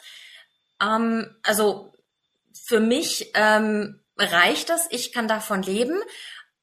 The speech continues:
und es macht mir halt unheimlich Freude.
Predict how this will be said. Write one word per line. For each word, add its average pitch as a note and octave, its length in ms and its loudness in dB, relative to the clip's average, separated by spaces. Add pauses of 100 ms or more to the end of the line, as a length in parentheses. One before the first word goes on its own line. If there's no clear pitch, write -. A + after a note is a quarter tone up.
(300)
und A#3 560 0
es - 140 -2
macht G#3 200 -2
mir A3 120 -2
halt G3+ 180 -2
unheimlich G3 680 0
Freude. D3 600 -2